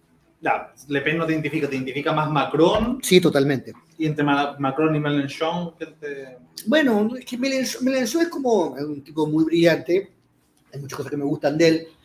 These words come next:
Speaker 2: pero Mélenchon es un político chileno, digamos, un político
Speaker 1: <laughs>
Speaker 2: movido por el resentimiento, digamos, y por el enojo, eh, y por la indignación personal. Eh, ahí hay demasiada person-, hay demasiada,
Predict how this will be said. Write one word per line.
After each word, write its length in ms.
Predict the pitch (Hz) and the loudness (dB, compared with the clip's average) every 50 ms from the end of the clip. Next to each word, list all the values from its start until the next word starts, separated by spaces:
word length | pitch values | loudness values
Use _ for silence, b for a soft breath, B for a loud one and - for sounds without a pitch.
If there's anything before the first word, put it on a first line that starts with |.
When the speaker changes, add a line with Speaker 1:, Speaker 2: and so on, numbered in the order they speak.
| b b b b b | b b b b b
Speaker 2:
pero 200 | - 175 170 175 170 | 4 4 6 6 6
Mélenchon 500 | 175 165 147 147 135 - - 190 208 220 | 4 2 0 0 -4 -2 0 2 2 4
es 80 | 208 208 | 4 2
un 120 | 202 - | 0 -2
político 300 | - 143 139 - - 190 - | -2 -6 -6 -2 0 0 0
chileno, 400 | - 139 143 175 190 160 135 123 | 0 2 2 2 2 2 2 -2
digamos, 340 | 117 117 117 113 113 117 | -4 -6 -8 -8 -8 -10
un 100 | 123 117 | -10 -10
político 320 | - 123 127 127 131 151 208 | -8 -8 -8 -8 -4 -2 0
Speaker 1:
<laughs> 20 | |
Speaker 2:
movido 380 | 170 131 127 135 160 160 160 160 | 2 2 2 2 2 2 2 2
por 120 | 156 143 | -2 -2
el 60 | 131 123 | -2 -2
resentimiento, 680 | 127 - - 123 - 127 135 170 180 165 135 - 120 | -6 -8 -10 -16 -16 -8 -4 -2 -2 -2 -2 -4 -8
digamos, 360 | 117 117 117 117 110 117 117 113 | -8 -6 -6 -6 -8 -8 -10 -12
y 20 | |
por 180 | - - 127 123 | -10 -8 -6 -4
el 220 | 120 120 117 117 | -4 -4 -6 -6
enojo, 600 | 117 123 131 165 180 160 - - - 117 - - _ _ B B B B B B B B - | -8 -4 0 2 2 2 0 -2 -8 -10 -10 -10 _ _ B B B B B B B B -6
eh, 120 | 120 120 120 | -4 -2 -2
y 140 | 120 120 | -2 -2
por 160 | 120 - 135 131 | -2 -2 -2 0
la 100 | 131 135 | 0 0
indignación 400 | 131 131 135 127 - 185 170 - | -2 -2 -4 -2 0 0 0 0
personal. 460 | 175 143 - 165 170 165 143 - - - - _ _ - | -2 -2 0 0 2 2 2 0 -2 -10 -18 _ _ -20
Eh, 400 | 113 107 101 101 107 104 101 - - 113 | -20 -18 -18 -18 -20 -20 -20 -16 -10 -8
ahí 240 | 120 135 139 143 | -6 -4 -2 0
hay 140 | 147 151 151 | 0 0 0
demasiada 680 | 156 147 160 151 151 143 - - 185 180 185 190 190 185 | -2 -2 -2 -2 -4 -2 2 6 8 8 8 8 6 4
person-, 380 | 190 165 - - - 165 156 - - | 0 -4 -4 -2 -6 -6 -6 -6 -6
hay 140 | 147 151 151 | -6 -4 -4
demasiada, 580 | 147 147 143 131 - - 180 175 175 180 180 | -2 -4 -4 -4 -2 0 2 4 4 2 0